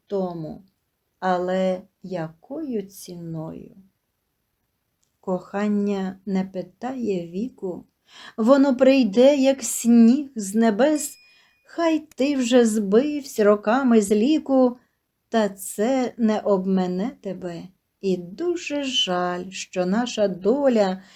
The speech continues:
не підстеляє подушок і душу мучить у неволі, а серце згадує лиш шок.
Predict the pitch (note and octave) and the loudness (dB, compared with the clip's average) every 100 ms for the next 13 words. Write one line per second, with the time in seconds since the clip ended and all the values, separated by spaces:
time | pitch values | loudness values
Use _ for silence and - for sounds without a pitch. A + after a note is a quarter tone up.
0 | - _ B3 C#4 - C4 - - B3 A#3+ | -20 _ 2 2 0 -4 -4 4 4 6
1 | C4+ D#4 C4+ B3+ C4 A#3 B3 - D#4 D#4 | 6 4 4 4 4 2 2 2 4 4
2 | D4+ _ _ _ _ - A#3+ G#3 E3+ E3 | 0 _ _ _ _ 0 4 4 2 2
3 | A#3+ E4 D#4 - - D4 C#4+ C#4 B3+ B3 | 2 2 -2 -6 -4 -2 0 2 4 4
4 | D4+ D4+ - C4 B3+ - B3+ B3+ B3 A3 | 2 -4 -4 -4 -6 -6 0 2 2 2
5 | C4+ C#4+ C4 B3+ B3+ - _ _ - G#3 | 2 2 4 4 0 -4 _ _ -6 -2
6 | F#3 - - C4+ D#4 B3 - - F#3 F3+ | -2 -4 -6 -2 -2 -4 -8 -2 -2 -2
7 | F3+ E3+ B3+ A#3 G#3 F#3+ F3 F3+ - - | -4 -4 -2 0 2 0 0 -4 -8 -12
8 | - D#3 - - | -14 -16 -18 -20